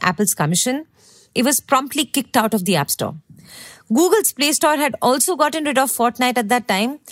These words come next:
but unlike iPhone users, Android users could still download the game from its website. And that is exactly what is going to change now.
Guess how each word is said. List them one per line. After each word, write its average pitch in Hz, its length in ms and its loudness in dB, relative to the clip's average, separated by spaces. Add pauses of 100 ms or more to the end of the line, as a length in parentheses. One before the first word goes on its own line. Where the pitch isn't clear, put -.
(180)
but - 260 -2
unlike 302 360 0
iPhone 262 460 0
users, 285 520 0 (160)
Android 240 460 2
users 240 320 0
could 262 160 -6
still 277 260 -4
download 214 520 2
the 254 80 2
game 190 200 0
from 170 200 -4
its 156 100 -4
website. - 520 -6 (540)
And 269 200 2
that 330 400 0
is 269 180 2
exactly 240 680 0
what 196 220 0
is 196 140 -2
going 185 180 0
to 202 100 -4
change 226 480 0
now. 131 220 -8